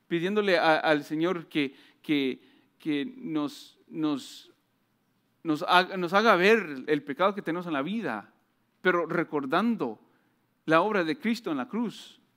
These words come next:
Y el, ese regalo que da sin, sin, sin querer que lo, lo, le, le demos algo de, de, de,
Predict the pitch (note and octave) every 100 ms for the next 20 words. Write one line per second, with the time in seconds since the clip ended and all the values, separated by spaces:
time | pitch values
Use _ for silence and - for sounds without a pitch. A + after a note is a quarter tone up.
0 | _ _ _ _ _ _ _ _ _ _
1 | _ _ - D#3 F3+ E3 D#3 F#3 G3 A3
2 | D3+ D3 C3 E3+ A3 - D3+ F3+ G#3 F3
3 | - - _ _ _ _ _ _ _ _
4 | _ _ - _ _ - E3+ G#3 F#3+ F#3
5 | E3+ E3 - G3 F#3+ F3 - _ _ _
6 | _ - G3 F3+ G3+ F#3+ A#3 G#3+ - G3+
7 | E3+ - - F3 E3+ F3 E3+ - E3+ -
8 | E3+ E3+ E3+ E3 F#3+ G#3+ F3 F3 F3+ G3
9 | E3+ D3 C#3 _ _ D#3 A#2+ D#3 D#3 C#3+